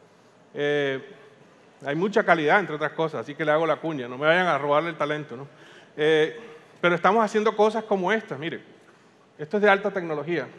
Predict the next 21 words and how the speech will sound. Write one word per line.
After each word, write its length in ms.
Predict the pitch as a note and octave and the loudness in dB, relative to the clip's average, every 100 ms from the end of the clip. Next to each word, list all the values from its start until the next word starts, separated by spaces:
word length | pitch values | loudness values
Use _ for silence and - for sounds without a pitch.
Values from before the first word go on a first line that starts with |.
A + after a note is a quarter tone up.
| - | -20
seguimiento 600 | - D#3+ D#3 D#3 F3+ F#3 | -10 -6 -4 -4 -4 -2
de, 280 | G3 E3+ D3 | 0 0 -2
de 200 | C#3 C#3 | -4 -4
aerolíneas, 600 | C#3 C3+ F3+ F3 C3+ - - - _ C#3+ | -2 -2 -4 -4 -6 -10 -20 -20 _ -2
de 240 | C#3+ C#3+ | 0 0
las 200 | C#3+ C#3 | -2 -2
aeronaves 640 | C#3+ C3+ D3 E3+ C3 B2+ - C#3+ | -4 0 2 4 2 -6 -18 -12
en 80 | C#3 | -10
el 140 | B2+ | -10
cielo 260 | D#3+ D#3+ D#3+ | -6 -4 -2
americano, 500 | C#3 B2 D3 E3 D#3 | -4 -4 -2 0 -2
en 60 | |
el 100 | B2+ | -8
cielo 300 | - D3+ D3+ | -8 -6 -4
del 120 | C#3+ D3 | -4 -4
mundo. 340 | F#3 D3 A#2 - - _ | -4 -6 -10 -14 -20 _
Se 100 | D3 | -10
está 180 | - D#3+ | 0 0
exportando 760 | D#3+ F3+ D#3 E3+ F3+ F#3 G3 G3 - - | 0 -8 -2 0 0 -2 -4 -6 -18 -12
esta 240 | D#3 F#3 | -6 -4
tecnología 600 | F3+ D#3 D3 C#3 F#3 A3 | -4 -4 -4 -4 -2 -2